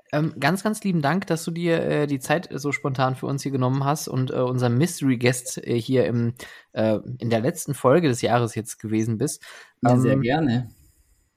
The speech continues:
Speaker 1: ich glaub, wir müssen auch da wahrscheinlich, äh, ähnlich wie mit Andy, äh, noch mal, noch mal Nachholgespräch machen, weil ich sehe, hier herrscht definitiv Redebedarf an verschiedenen Ecken.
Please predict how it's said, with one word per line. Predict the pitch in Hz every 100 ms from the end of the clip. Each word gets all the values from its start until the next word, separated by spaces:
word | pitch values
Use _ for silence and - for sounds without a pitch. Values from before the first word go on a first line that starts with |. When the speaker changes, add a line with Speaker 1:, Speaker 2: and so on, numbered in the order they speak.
| _ _ _ _ _ -
Speaker 1:
ich | 64 127 -
glaub, | 135 131 160 151
wir |
müssen | 143 151 151
auch | 131
da | - 127
wahrscheinlich, | 139 139 131 139 139
äh, | 123 123 120
ähnlich | 135 139 -
wie | 131
mit | 127 120
Andy, | 127 135 131
äh, | 113 120 113
noch | 127 127
mal, | 131 120
noch | 120 117
mal | 117
Nachholgespräch | 113 139 - 120 120 - - 120 123
machen, | 113 123
weil | 110 110
ich | 120
sehe, | 113 113 127
hier | 123 117
herrscht | 113 113 -
definitiv | 117 131 117 120 120 120
Redebedarf | 120 131 120 - - 143 -
an | 120
verschiedenen | 123 127 - 120 110
Ecken. | - - 165